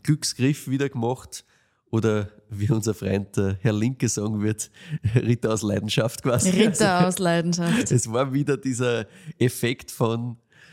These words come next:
Speaker 1: sie machen was aus großer Leidenschaft und sie wissen nicht, wie eine Geschichte, naja, sie wissen schon ein bisschen, wie eine Geschichte, so ist es nicht.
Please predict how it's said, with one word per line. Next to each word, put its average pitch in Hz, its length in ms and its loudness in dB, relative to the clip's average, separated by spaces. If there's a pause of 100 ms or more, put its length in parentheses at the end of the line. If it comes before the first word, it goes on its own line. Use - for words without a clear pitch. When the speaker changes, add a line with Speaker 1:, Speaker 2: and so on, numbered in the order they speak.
Speaker 1:
sie - 220 0
machen 127 400 0
was 123 240 -4
aus - 420 -6
großer 123 260 0
Leidenschaft 110 540 -2
und 110 140 -10
sie 117 100 0
wissen 120 300 0
nicht, 104 180 0
wie 101 140 0
eine 107 100 -2
Geschichte, - 420 -4
naja, 98 200 -4
sie 117 120 -2
wissen 123 240 -2
schon 113 140 2
ein 107 80 0
bisschen, 120 240 -2
wie 101 80 2
eine 98 140 -2
Geschichte, - 320 -4
so 113 100 -2
ist 107 120 -2
es - 80 -14
nicht. 101 180 -2